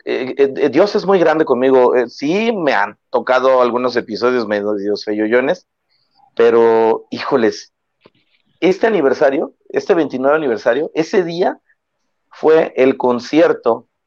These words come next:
que tuve yo con, con el mariachi a donde pertenezco en este momento, que es el mariachi Los Galleros de Dani Rey. Compartí un escenario con el Sol de México. Ese día yo estaba celebrando mi, mis veintinueve años de,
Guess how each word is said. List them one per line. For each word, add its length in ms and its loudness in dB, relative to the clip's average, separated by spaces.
que 140 0
tuve 300 2
yo 300 2
con, 340 -2
con 320 -8
el 140 -6
mariachi 400 0
a 40 2
donde 260 0
pertenezco 480 -4
en 60 -6
este 160 -8
momento, 460 -2
que 80 -12
es 100 -14
el 60 -6
mariachi 280 -4
Los 140 -4
Galleros 460 0
de 80 -4
Dani 220 -4
Rey. 280 -2
Compartí 380 0
un 80 0
escenario 400 -2
con 180 -4
el 80 -6
Sol 160 -2
de 80 -2
México. 360 -14
Ese 360 2
día 420 2
yo 120 2
estaba 240 2
celebrando 500 -4
mi, 320 -10
mis 220 -10
veintinueve 520 -4
años 320 -6
de, 280 -10